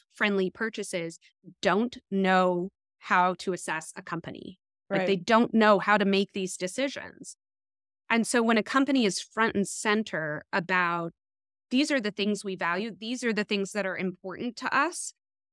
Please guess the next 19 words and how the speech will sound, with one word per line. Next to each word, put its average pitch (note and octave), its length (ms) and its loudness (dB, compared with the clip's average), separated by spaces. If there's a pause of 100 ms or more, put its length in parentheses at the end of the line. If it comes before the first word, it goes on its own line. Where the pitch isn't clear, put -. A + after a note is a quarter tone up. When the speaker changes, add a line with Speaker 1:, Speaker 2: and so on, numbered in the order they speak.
(400)
Speaker 1:
it C4 180 0
takes - 400 -4
the D4+ 120 4
work F3+ 440 2
away F3+ 300 2
from F#3 200 -2
the E3+ 80 -2
consumer. F3 680 -6
So G#3+ 460 0
for B3 200 0
me B3 500 6
as G3+ 180 0
a G3 40 -6
consumer, F#3+ 460 -4
when F#3 140 0
I'm G3+ 340 0
looking F#3 340 -4
for F3 140 -10
something, F#3 580 -4